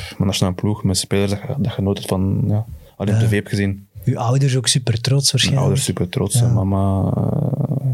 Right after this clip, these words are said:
Speaker 1: eh, weten van de wij, dat als mijn opa dat zou hebben meegemaakt, ja, dan,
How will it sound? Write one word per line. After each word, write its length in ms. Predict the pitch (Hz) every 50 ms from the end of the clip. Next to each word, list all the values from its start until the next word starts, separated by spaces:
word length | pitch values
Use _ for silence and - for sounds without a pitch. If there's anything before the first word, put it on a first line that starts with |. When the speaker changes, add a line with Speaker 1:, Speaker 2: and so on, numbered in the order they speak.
| 131
Speaker 1:
eh, 80 | 160 190
weten 320 | 196 202 196 - 196 196
van 160 | 98 101 95
de 60 | 92 92
wij, 260 | 92 95 98 98 95
dat 160 | 92 95 101
als 140 | - 120 -
mijn 140 | 107 98 -
opa 200 | 110 110 - 113
dat 80 | 113 113
zou 180 | - 110 101
hebben 200 | 98 95 95 98
meegemaakt, 460 | 98 101 107 113 113 113 110 113 -
ja, 120 | - - -
dan, 260 | 110 110 101 98 98